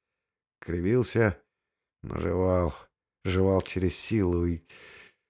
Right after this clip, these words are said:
Тьфу ты, мерзость какая, глотал. По щекам, порезанным стёклами очков, текли слёзы, но менеджер-каннибал не останавливался.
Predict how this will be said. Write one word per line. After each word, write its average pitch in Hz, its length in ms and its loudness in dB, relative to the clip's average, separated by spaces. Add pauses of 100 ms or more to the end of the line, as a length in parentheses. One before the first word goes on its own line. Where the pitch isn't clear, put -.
(160)
Тьфу - 240 -14
ты, - 200 -8
мерзость 78 540 -4
какая, - 580 -8 (480)
глотал. 76 680 -6 (760)
По 78 120 -6
щекам, 120 540 4
порезанным 117 540 6
стёклами 107 540 2
очков, 104 400 2
текли 104 300 0
слёзы, 110 560 2
но 98 160 2
менеджер-каннибал 117 1120 2
не 104 100 0
останавливался. 90 1040 -2